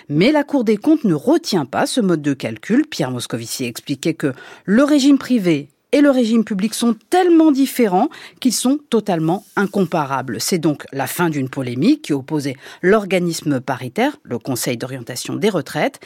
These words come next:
et François Bayrou, ce dernier estimant que le cor minorait le déficit. Quinze milliards pour le cor, cinquante-cinq milliards pour le Premier ministre. Désormais, cette querelle de chiffres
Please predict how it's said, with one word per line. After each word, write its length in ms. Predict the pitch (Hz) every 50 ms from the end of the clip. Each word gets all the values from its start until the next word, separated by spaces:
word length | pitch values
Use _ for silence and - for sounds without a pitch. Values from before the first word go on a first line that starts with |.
| - - - _ -
et 100 | 254 240
François 400 | - - 185 160 156 - - 120
Bayrou, 400 | 117 113 110 107 - 190 277 339 - - - - - - -
ce 200 | - - 269 277
dernier 440 | 220 202 170 143 147 156 202 - -
estimant 360 | - - - - 143 143 180
que 120 | 180 - 196
le 160 | 151 131 127
cor 300 | - - 190 196 190 175
minorait 640 | 165 165 180 202 226 226 208 190 170 147 170 208 208
le 100 | 180 151
déficit. 680 | 139 156 147 - - - - - - - - _ - - _ _
Quinze 260 | - 170 160 151 -
milliards 280 | 170 151 135 147 139 -
pour 160 | - 139 120
le 80 | 113 107
cor, 240 | - 123 123 131 -
cinquante-cinq 580 | - - 131 120 - 117 - - 165 160 -
milliards 300 | 147 123 123 143 156 - - - - - - _ -
pour 140 | 190 190 170
le 80 | 151
Premier 260 | - - 147 147 151 143
ministre. 480 | 123 113 101 - - - - - - - - - - - - - - -
Désormais, 480 | 170 233 269 262 294 285 294 330 359 -
cette 220 | - - 285 226
querelle 300 | - 254 247 208 214 196
de 120 | 160 180 180
chiffres 400 | - - 294 320 330 - -